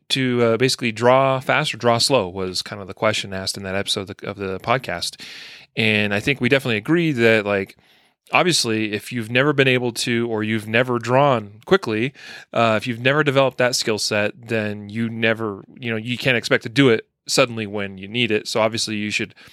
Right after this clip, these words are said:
know how to draw fast, but then also understand contextually, uh, you know, m-, you know, you gotta, you gotta be thinking enough in a situation that what is warranted here? Do I,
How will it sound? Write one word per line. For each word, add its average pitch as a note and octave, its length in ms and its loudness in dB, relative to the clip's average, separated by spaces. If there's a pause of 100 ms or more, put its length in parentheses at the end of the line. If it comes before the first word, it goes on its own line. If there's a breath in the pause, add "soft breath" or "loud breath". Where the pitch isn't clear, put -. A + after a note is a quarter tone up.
(200 loud breath)
know C3 180 0
how A#2+ 120 2
to A2+ 60 0
draw G#2 200 0
fast, A2 480 0
but A2 100 -6
then A2+ 140 -4
also G#2+ 320 -2
understand G2+ 420 -4
contextually, G2+ 640 -4 (380 loud breath)
uh, G2 340 -2
you G#2 120 -8
know, F#2 200 -8 (220)
m-, - 160 -12 (1200)
you A#2+ 200 -4
know, G#2 40 0
you A#2 120 0
gotta, B2+ 280 4
you D3+ 140 2
gotta F#3+ 120 4
be B2 80 -4
thinking A#2 580 -2
enough G#2+ 300 0
in A2 80 -4
a G2 60 -6
situation A2 640 0
that G2 200 -2 (840 soft breath)
what C#3 340 2
is A#2 140 0
warranted A2+ 400 0
here? F2 280 -6
Do F#2 200 -8
I, F#2 160 -4